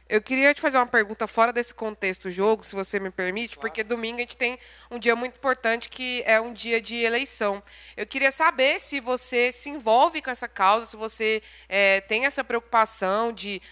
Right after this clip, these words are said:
Speaker 1: acompanhar o momento político, se quando a sua correria, se você, é, consegue, se você consegue discutir, é, debater com, é, companheiros, é, pessoal aqui do trabalho também, e como que você vê essa polarização hoje do cenário político?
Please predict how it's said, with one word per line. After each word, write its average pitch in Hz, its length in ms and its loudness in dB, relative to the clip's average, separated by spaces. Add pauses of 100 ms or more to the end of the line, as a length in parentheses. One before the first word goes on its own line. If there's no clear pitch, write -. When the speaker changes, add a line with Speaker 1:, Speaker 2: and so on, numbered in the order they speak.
(120)
Speaker 1:
acompanhar 214 640 2
o 233 40 2
momento 214 360 -6
político, 196 560 -6
se 214 120 -8
quando 220 320 -8
a - 20 -4
sua 220 180 -4
correria, 208 460 0
se 208 100 -6
você, 208 400 0 (260)
é, 196 260 4
consegue, 226 460 0
se - 60 -8
você 240 240 -4 (320)
consegue 254 400 2
discutir, 269 680 -4
é, 202 160 4
debater 233 560 2
com, 220 360 -2 (240)
é, 185 360 4
companheiros, 202 1200 0 (180)
é, 180 420 4
pessoal 226 320 4
aqui 220 140 -4
do 233 100 -6
trabalho 208 380 4
também, 226 260 -6
e 233 80 -18
como 269 220 -8
que - 80 -16
você 302 240 -2
vê 269 240 2 (220)
essa 247 200 -4
polarização 277 800 0
hoje 233 140 -4
do - 80 -18
cenário 196 380 -2
político? 170 520 -12